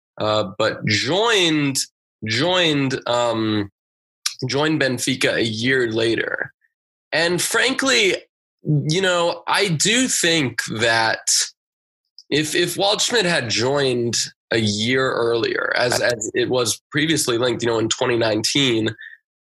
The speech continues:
I, I think that there could have, that he could have had a lot more success here because, I mean, when you look at it, Bruno Lage, you know, playing a four four two,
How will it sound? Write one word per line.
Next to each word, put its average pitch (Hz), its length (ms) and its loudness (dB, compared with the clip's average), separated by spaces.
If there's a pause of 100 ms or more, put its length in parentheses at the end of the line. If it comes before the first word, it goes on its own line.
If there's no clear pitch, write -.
(140)
I, 208 300 0
I 190 180 0
think 202 360 0 (220)
that 156 360 0 (460)
there 143 380 0
could 180 180 0
have, 151 260 -2
that 135 180 2
he 139 120 0
could 170 160 0
have 135 140 -4
had 143 200 0
a 123 60 0
lot 127 280 0
more 143 160 0
success - 580 2
here 170 380 0 (360)
because, 143 760 0 (280)
I - 60 -2
mean, 131 160 2
when 127 100 0
you 127 120 0
look 160 260 0
at 151 200 2
it, 127 220 0 (320)
Bruno 165 260 0
Lage, 135 500 0
you 127 80 0
know, 117 160 0
playing 143 540 0 (100)
a 120 100 2
four 147 340 0
four 135 320 0 (160)
two, 120 560 2